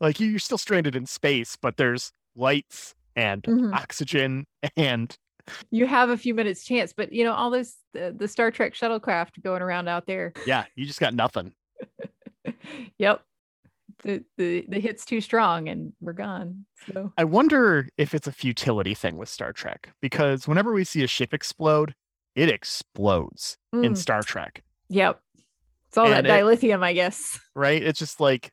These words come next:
Speaker 1: the warp cores or whatever, when they blow, it's just too much energy. There's no point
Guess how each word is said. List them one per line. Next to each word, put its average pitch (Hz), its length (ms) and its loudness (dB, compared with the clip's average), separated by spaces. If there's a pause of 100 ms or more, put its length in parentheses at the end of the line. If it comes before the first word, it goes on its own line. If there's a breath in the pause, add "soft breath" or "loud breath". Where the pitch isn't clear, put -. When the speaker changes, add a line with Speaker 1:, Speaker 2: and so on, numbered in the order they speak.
(100)
Speaker 1:
the 139 160 -2
warp 131 360 0
cores 123 280 -2
or 123 80 -2
whatever, 113 300 2
when 113 140 -2
they 110 100 2
blow, 110 480 -2
it's 107 160 -8
just - 180 -14
too 156 160 -2
much 123 220 2
energy. 113 400 -2
There's 117 240 -2
no 101 180 0
point - 460 -12